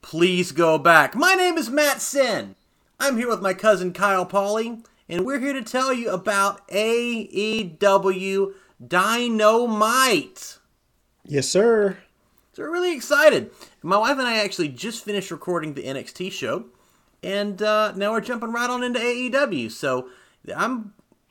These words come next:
Speaker 1: I'm really excited because both shows were amazing, and I, I'm kind of excited to kind of compare and contrast. So,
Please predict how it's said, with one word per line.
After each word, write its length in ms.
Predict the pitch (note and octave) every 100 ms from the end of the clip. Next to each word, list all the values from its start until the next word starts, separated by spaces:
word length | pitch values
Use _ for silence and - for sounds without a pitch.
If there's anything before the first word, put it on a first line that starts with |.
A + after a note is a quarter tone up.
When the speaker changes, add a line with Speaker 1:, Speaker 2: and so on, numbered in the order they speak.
| -
Speaker 1:
I'm 200 | - F#3+
really 180 | G#3+ G#3+
excited 400 | - G3+ G3+ D#3
because 220 | D3 C#3
both 240 | E3 F3+
shows 260 | F3+ F#3 E3+
were 140 | E3+
amazing, 440 | D#3+ E3 F#3 C#3 A2+
and 220 | A2+ A2+ - -
I, 160 | B2+ C#3
I'm 80 | C#3+
kind 180 | D#3 D#3+
of 80 |
excited 380 | D3 - D#3 D3
to 180 | B2+ B2
kind 200 | A2+ D3
of 60 | C3+
compare 400 | B2 C#3 D3 C#3
and 100 | C3
contrast. 600 | B2+ - D#3 C3 - -
So, 260 | G#2+ G2+